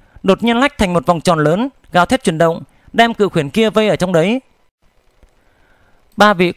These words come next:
cung chủ Hàn Nguyệt Cung liên kết, uy lực khủng bố vô cùng, thậm chí ngay cả Ứng Tông Đạo cường nhân như vậy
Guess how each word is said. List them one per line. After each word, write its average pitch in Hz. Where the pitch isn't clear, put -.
cung 240
chủ 170
Hàn 147
Nguyệt 147
Cung 208
liên 202
kết, 262
uy 240
lực 220
khủng 151
bố 151
vô 226
cùng, 143
thậm 175
chí 190
ngay 233
cả 190
Ứng 170
Tông 233
Đạo 180
cường 180
nhân 226
như 226
vậy 185